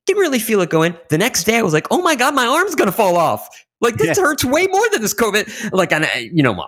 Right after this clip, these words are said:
Speaker 1: swollen arm, I was a little tired the next day. That
Speaker 2: And then
Speaker 1: thing
Speaker 2: that's
Speaker 1: was
Speaker 2: it.
Speaker 1: way worse than the covid vaccine.
Speaker 2: Well, everybody's different, and the more of a reaction you have, that means the better your immune system is.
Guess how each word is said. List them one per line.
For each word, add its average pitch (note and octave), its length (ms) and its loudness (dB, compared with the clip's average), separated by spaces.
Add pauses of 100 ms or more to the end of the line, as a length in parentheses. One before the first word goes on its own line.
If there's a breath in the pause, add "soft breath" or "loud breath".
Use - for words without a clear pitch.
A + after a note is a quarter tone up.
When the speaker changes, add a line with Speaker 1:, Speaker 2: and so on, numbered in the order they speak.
Speaker 1:
swollen A2 480 -2
arm, G#3+ 320 2
I D3 60 2
was B2 120 0
a A#2+ 60 0
little A2+ 220 -2
tired A3 420 0
the G3+ 60 0
next F#3+ 340 -2
day. E3+ 520 0 (400 soft breath)
That F3 200 0
Speaker 2:
And G3+ 80 -4
then - 120 2
Speaker 1:
thing D4 80 0
Speaker 2:
that's D4 100 2
Speaker 1:
was - 80 -2
Speaker 2:
it. - 20 -8
Speaker 1:
way G4+ 220 2
worse F3 180 -2
than D#3+ 120 0
the D#3 60 2
covid B2 360 -2
vaccine. F2+ 460 -4 (520)
Speaker 2:
Well, E3 120 2
everybody's D#3+ 420 0
different, B2+ 300 0
and G2 120 -2
the G#2 80 2
more A#2 240 2
of A2 120 -4
a A2+ 40 -2
reaction A2 520 -2
you F2+ 100 0
have, F2+ 240 0
that G#2 160 0
means G#2 300 -6
the G2+ 80 -4
better B2+ 420 -2
your G#2+ 260 2
immune G#2 380 0
system F2 440 -2
is. - 360 -6